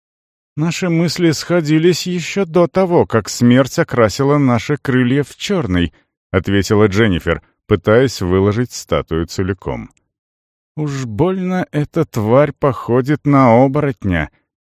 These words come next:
Строение слегка другое, шерсти поменьше, но это волчья голова. Думаю, стоит наведаться в мир людей.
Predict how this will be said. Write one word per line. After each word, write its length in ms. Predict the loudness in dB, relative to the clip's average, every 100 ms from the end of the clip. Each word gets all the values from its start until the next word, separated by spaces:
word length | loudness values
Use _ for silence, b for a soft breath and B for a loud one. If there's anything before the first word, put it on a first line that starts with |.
| _
Строение 840 | -14 -4 -2 0 2 4 4 4
слегка 520 | 2 0 0 2 0
другое, 560 | 2 2 4 4 4 2 -4 _ _
шерсти 580 | -12 -4 -2 -2 -4 -2
поменьше, 640 | 2 2 2 2 0 2
но 480 | 4 6 4 4 4
это 400 | 4 2 2 2
волчья 920 | 2 4 4 6 6 4 0 -2 0
голова. 1000 | 2 2 4 6 4 4 2 4 2 0 -2 _ _ _ _ _ _ _
Думаю, 460 | -6 -2 -2 -2 -6
стоит 420 | -4 0 0 0
наведаться 600 | 0 2 2 2 -2 -2
в 80 | 0
мир 280 | 4 4 2
людей. 640 | -2 -4 -2 0 0 0